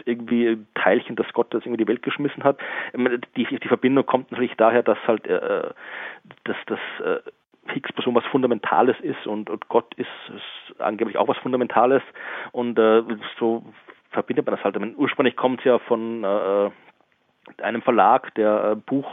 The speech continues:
von einem Nobelpreisträger rausgebracht hat, wo es um Teilchenphysik und um das Higgs-Teilchen ging. Und der, äh, Nobelpreisträger Leon Lederman wollte das eigentlich der Goddamned Particle nennen, äh, weil das, äh, eben schon damals, das waren die, ich glaube, achtziger, neunziger Jahre, schon damals eben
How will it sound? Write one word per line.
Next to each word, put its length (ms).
von 120
einem 80
Nobelpreisträger 600
rausgebracht 540
hat, 140
wo 120
es 60
um 140
Teilchenphysik 600
und 80
um 40
das 120
Higgs-Teilchen 460
ging. 260
Und 260
der, 760
äh, 60
Nobelpreisträger 680
Leon 200
Lederman 440
wollte 220
das 140
eigentlich 280
der 140
Goddamned 720
Particle 420
nennen, 380
äh, 60
weil 500
das, 160
äh, 300
eben 280
schon 220
damals, 340
das 120
waren 140
die, 60
ich 100
glaube, 200
achtziger, 300
neunziger 280
Jahre, 260
schon 160
damals 300
eben 320